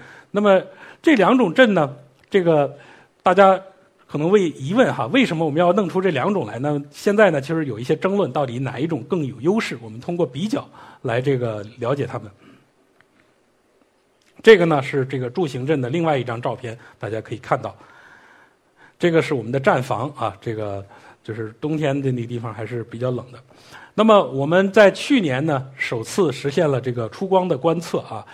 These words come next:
那么大家可以看到右边呢，就是我们用出光观测产生的这个天图，左边呢对应的是这个，就是说其他望远镜之前测到的这个天图。当然我们现在只是一次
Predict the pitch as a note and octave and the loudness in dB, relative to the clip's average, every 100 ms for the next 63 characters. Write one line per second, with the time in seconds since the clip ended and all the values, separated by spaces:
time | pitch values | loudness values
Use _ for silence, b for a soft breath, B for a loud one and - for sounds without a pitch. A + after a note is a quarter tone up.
0 | B B D#3+ D3 C3+ C3 D#3+ E3+ F3+ E3+ | B B -2 0 2 2 2 2 0 0
1 | F#3 E3 G3+ A#3 E3+ C#3+ C3 C#3 C3 G#2+ | 0 2 0 2 2 0 -2 -4 -6 -6
2 | D3 C3+ - F#3+ F#3+ G3+ G3+ G3+ C3 B | -6 -6 -4 -4 0 -2 0 -4 -4 B
3 | B - - G2+ D3 D3+ C3 A#2 A2 F#3 | B -10 -10 -6 -4 -2 -4 -6 -4 -4
4 | F3+ - B2+ - B B B - C#3 E3 | -4 -6 -8 -8 B B B -4 0 2
5 | D#4 D#4 - C4 G#3 E3+ C#3+ D#3+ C#3+ E3 | 4 4 2 0 0 0 0 0 0 -2
6 | D3 C3+ C3 C#3 D#3+ D3+ F3+ F3+ G3+ F#3 | -2 0 0 -2 -4 -4 0 2 4 2
7 | C3 D#3 C3+ G#3+ - A#2 B2+ E3 - D3 | 0 -4 -2 -4 -4 -6 -6 -4 -4 -2
8 | A#2 A2+ A2 C#3 C3+ A2+ D#3 F#3 D3 D3+ | -4 -8 -8 -8 -8 -6 -4 -2 -4 -2
9 | G3 F3 B2+ G#2+ C#3+ E3 F3+ | 0 0 -2 -8 -8 -4 -4